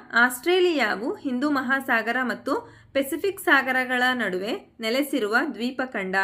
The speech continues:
ಈ ಖಂಡದ ವಾಯುವ್ಯಕ್ಕೆ ತೈಮರ್, ಆರಾಪುರ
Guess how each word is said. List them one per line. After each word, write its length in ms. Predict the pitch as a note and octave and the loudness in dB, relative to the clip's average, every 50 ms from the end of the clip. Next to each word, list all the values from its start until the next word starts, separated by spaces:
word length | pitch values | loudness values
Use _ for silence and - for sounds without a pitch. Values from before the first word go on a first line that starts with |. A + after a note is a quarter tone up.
| G3 - - - _ _ _ _ _ _ _ _ | 0 -2 -8 -16 _ _ _ _ _ _ _ _
ಈ 160 | - D4 E4+ F4 | 2 4 4 4
ಖಂಡದ 480 | F4 - D4 D4 E4+ F4 G#4 G4+ A#3 A#3 A#3 | 4 2 0 0 0 0 0 0 2 2 2
ವಾಯುವ್ಯಕ್ಕೆ 920 | B3 A#3+ A3+ G#3+ G#3+ A3+ C4 C#4+ C#4+ C4 A3 G#3+ - - A3+ A3+ B3+ E4 | 2 2 2 2 2 2 0 -2 -2 -2 -4 -6 -6 -6 -6 -6 -4 -6
ತೈಮರ್, 720 | - - - _ - A3 G#3 G3+ G3+ G3 G3 G#3 B3 - - - _ _ _ _ _ _ _ - | -8 -12 -12 _ -4 -2 -2 -2 -2 -2 -2 -2 -2 -4 -6 -12 _ _ _ _ _ _ _ 0
ಆರಾಪುರ 520 | - A3 A3 A#3 B3 C4 C4 - C4 A#3 | 2 2 4 4 4 2 2 0 -2 0